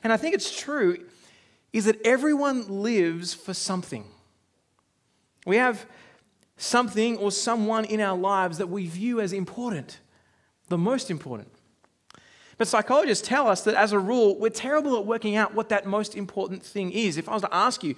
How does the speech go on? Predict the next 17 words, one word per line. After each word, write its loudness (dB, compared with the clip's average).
"What's -2
the -2
most 0
important -2
thing -6
in -2
your -2
life?" -6
It's -6
like, -2
"Uh," 2
and, -4
and 0
we 2
kind 0
of -2
struggle. -2